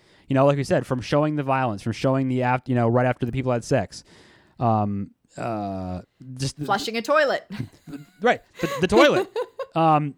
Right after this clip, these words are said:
Speaker 1: the whole storyline. I mean, everything was new. Everything had not been done. He, he did all this stuff. And it was, it's one thing to, like, take one or two of these things. He did all these things in one piece. It was, yeah, in-, incredible.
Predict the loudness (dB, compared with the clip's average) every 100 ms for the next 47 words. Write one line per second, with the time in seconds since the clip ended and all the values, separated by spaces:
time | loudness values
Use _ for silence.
0 | -4 2 2 2 -2 0 6 6 6 4
1 | 2 0 0 -2 0 0 -4 -12 0 2
2 | 2 0 0 0 0 -2 0 0 2 2
3 | 0 -2 -2 -4 -2 -2 -2 -4 0 0
4 | 0 -4 -2 0 0 2 2 2 -2 -4
5 | -8 -2 0 0 0 -8 _ -20 -8 0
6 | 0 0 -2 -2 0 -2 0 -2 -2 0
7 | 0 0 0 0 -2 -4 -4 -2 -4 -4
8 | _ 0 2 0 -4 -2 -2 -2 -2 -4
9 | -4 -6 -6 -12 -16 _ -14 -14 -12 -12
10 | -10 -8 -8 -4 -4 -4 -10 -18